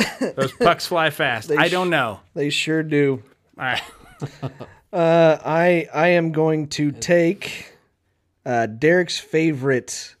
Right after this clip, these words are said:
Speaker 2: uh, porn website. Uh, he, he was also a World Hockey, uh, Association,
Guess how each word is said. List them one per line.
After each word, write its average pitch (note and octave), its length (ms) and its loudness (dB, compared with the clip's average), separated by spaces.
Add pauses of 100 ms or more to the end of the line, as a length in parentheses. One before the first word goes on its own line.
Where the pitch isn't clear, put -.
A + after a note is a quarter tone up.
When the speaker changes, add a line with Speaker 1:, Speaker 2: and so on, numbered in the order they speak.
(100)
Speaker 2:
uh, A#2+ 220 -4
porn A3 300 0
website. G#2 600 -4 (120)
Uh, G#2+ 440 -6 (120)
he, A#2 260 -8
he B2 120 -8
was B2 160 -4
also C3+ 300 -4
a A#2 80 -2
World C#3+ 340 -2
Hockey, C3 560 -6
uh, A2 280 -6
Association, B2+ 880 -6